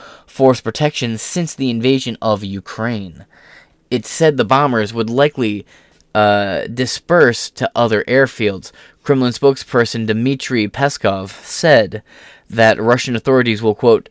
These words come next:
"take the necessary measures to enhance protection in key facilities in view of the latest Ukrainian attacks." Speaking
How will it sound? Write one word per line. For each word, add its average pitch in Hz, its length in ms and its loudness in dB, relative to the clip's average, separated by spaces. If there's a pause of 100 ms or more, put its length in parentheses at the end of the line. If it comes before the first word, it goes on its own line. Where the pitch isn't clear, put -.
(140)
"take 147 240 -2
the 135 80 -4
necessary 117 540 -2
measures 117 460 -2
to 104 420 -4 (340)
enhance 151 560 -4
protection 113 760 -4
in 117 160 -6
key 113 240 -6
facilities 110 720 -4
in 107 180 -10
view 123 400 -2
of 104 80 -6
the 107 120 -4
latest 104 340 -8
Ukrainian 101 500 -12
attacks." 110 400 -8
Speaking 131 540 -6